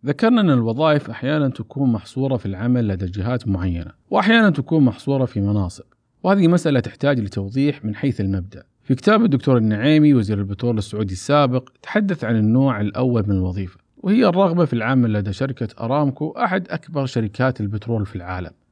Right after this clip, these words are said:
هذا الكتاب عبارة عن تجسيد لسيرته الذاتية من موظف صغير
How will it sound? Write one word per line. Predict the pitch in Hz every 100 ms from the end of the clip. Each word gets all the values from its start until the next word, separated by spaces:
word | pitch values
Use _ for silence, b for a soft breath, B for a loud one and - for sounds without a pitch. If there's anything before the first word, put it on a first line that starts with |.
| _
هذا | 180 196
الكتاب | 165 135 156 156
عبارة | 123 113 120 110
عن | 98 107 101
تجسيد | 113 95 - 170 165
لسيرته | 127 131 120 104
الذاتية | 95 98 90 127 135 135 123
من | 110 101
موظف | 139 147 127
صغير | - 113 123 127